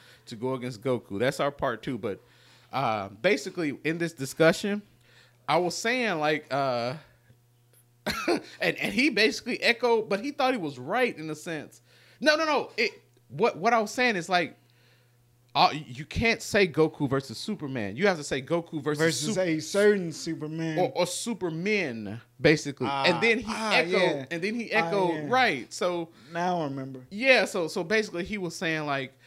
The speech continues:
Speaker 1: uh, you, you, you have to decide which Superman, uh, uh, you, Goku can go against. I'm like, that, I don't disagree. But, but in all fairness, how in the hell is that right? Or how in the hell,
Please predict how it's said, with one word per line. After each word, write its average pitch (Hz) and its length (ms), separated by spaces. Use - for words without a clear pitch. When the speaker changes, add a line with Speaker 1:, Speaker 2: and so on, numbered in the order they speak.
Speaker 1:
uh, 123 680
you, 143 200
you, 143 380
you 135 140
have 190 360
to 151 500
decide 160 500
which 165 220
Superman, 143 840
uh, 117 500
uh, 113 420
you, 131 160
Goku 156 340
can 180 160
go 240 200
against. 143 360
I'm 220 120
like, 180 260
that, 123 240
I 139 60
don't 175 260
disagree. 233 720
But, 190 320
but 180 300
in 165 160
all 190 260
fairness, 247 540
how 233 340
in 240 80
the 208 60
hell 220 300
is 180 140
that 202 140
right? 202 520
Or 156 160
how 220 260
in 226 80
the 202 60
hell, 226 440